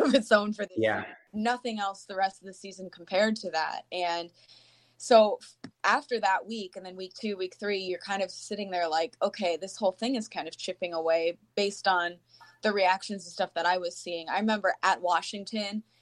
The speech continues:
Speaker 1: that was a game they absolutely should have won, but didn't. And then at Detroit, those, all those missed field goals by Crosby, that's another game they absolutely should have won. Those two opponents, when you think back, you're like,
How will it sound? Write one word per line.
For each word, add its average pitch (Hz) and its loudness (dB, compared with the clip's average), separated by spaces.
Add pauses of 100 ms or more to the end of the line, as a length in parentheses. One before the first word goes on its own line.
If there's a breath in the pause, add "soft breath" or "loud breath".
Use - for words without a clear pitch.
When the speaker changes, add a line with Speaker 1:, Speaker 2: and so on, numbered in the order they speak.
(180)
Speaker 1:
that 196 4
was 208 -4
a 196 -10
game 196 -8
they 190 -2
absolutely 190 -4
should 180 -10
have 175 -2
won, 170 -4
but 165 -2 (720)
didn't. 175 -4 (100)
And 180 -4
then 170 -2
at 196 6
Detroit, 190 4
those, 180 2
all 196 4
those 190 -6
missed 190 -8
field 202 0
goals 202 2
by 170 2
Crosby, 185 0
that's - -2
another 214 2
game 175 -10
they 175 -4
absolutely 185 -2
should 202 -8
have 214 -2
won. 160 -4 (500 soft breath)
Those 185 2
two 277 2
opponents, 220 0
when 202 -6
you 196 -6
think 202 -6
back, 190 6
you're 175 -2
like, 175 2